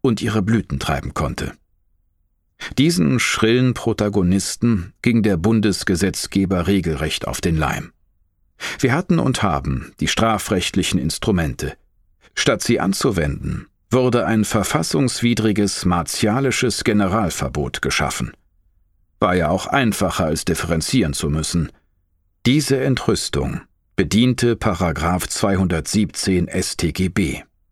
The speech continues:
Sterbefasten als Ausweg. Dann entdeckten ausgerechnet die Palliativmediziner,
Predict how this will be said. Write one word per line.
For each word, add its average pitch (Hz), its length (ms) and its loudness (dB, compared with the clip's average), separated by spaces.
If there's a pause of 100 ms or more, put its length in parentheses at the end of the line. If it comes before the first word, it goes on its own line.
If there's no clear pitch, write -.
(2500)
Sterbefasten 101 1040 0
als 82 380 -4
Ausweg. - 580 -4 (2000)
Dann 156 420 2 (320)
entdeckten 127 680 2
ausgerechnet 120 880 0
die 113 80 2
Palliativmediziner, 73 1500 -2